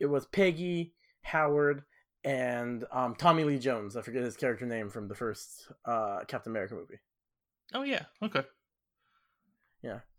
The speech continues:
Speaker 1: So, uh, he had to get his hands dirty occasionally, I would think.
Speaker 2: Yeah, I, I mean, that's, that's true. I just, I mean, do you think he's already had those,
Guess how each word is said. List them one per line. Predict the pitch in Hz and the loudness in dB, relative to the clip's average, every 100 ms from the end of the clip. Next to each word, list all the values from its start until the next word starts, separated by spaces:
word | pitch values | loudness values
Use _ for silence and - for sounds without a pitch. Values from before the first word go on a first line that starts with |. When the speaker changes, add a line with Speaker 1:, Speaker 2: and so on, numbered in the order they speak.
| - - - | -20 -20 -2
Speaker 1:
So, | 247 226 | 2 2
uh, | - | 2
he | 196 277 | 2 2
had | 254 226 | 4 4
to | 247 | 4
get | 135 | 2
his | 117 | 2
hands | 135 117 110 | 0 -4 -2
dirty | 110 104 | -4 -4
occasionally, | - 135 123 90 - - - | 0 0 0 -8 -12 -14 -8
I | |
would | 113 - | -8 -6
think. | 85 - - _ _ _ _ _ _ _ _ _ _ _ - - _ _ _ _ _ _ _ - - - | -12 -12 -20 _ _ _ _ _ _ _ _ _ _ _ -20 -20 _ _ _ _ _ _ _ -20 -14 -2
Speaker 2:
Yeah, | 277 269 247 - | 4 4 2 -2
I, | 247 220 | -2 0
I | 220 | 0
mean, | 196 214 | 4 4
that's, | 254 - - | 2 -2 -2
that's | 190 - | -2 -2
true. | - 143 113 | -2 2 2
I | 139 | 2
just, | 160 - - _ _ _ _ _ _ _ _ _ _ _ _ _ - | 0 -2 -8 _ _ _ _ _ _ _ _ _ _ _ _ _ 0
I | |
mean, | 170 160 143 139 | 2 2 -2 -2
do | 131 | 2
you | 160 | 2
think | 151 180 170 | 2 0 0
he's | 180 156 | 0 0
already | - 143 135 123 135 180 - _ | 2 0 2 0 0 -2 -8 _
had | - 160 160 160 | -2 0 0 0
those, | 170 165 - | -4 -4 -8